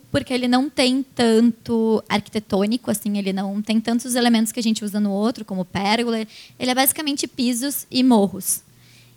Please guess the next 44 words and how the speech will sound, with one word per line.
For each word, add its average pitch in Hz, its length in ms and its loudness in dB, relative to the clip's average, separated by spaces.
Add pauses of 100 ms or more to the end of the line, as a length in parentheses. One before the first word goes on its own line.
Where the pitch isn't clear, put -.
E 277 100 0
um 285 120 -2
segundo, 285 680 -2 (140)
uma 254 240 2
segunda 254 340 -2
coisa, 240 280 0
porque 262 220 -6
ele 247 100 0
era 247 140 2
pra 269 120 -2
ser 262 140 -4
rápido. 226 600 0
Essa 202 300 -2
foi 226 240 -2
a 226 240 0
dinâmica 214 480 2
lá 226 120 -4
no 214 40 -4
escritório. 202 580 -2 (420)
Era 202 260 0
pra 208 140 -2
ser 208 200 -2
lançado 208 360 0
em 214 80 4
breve. 196 640 0
E 226 580 0 (260)
a 233 120 -2
gente 233 160 0
achou 240 160 -6
que 269 60 -10
essa 269 140 -6
etapa 240 280 -2
nunca 240 180 0
ia 269 60 -2
chegar. 190 340 -8
Que - 80 -16
a 233 60 0
gente 233 200 0
não, 240 200 0 (100)
quando 254 200 0
a 403 60 0
gente 311 220 -4
tava 247 380 -2
implementando, 233 720 -2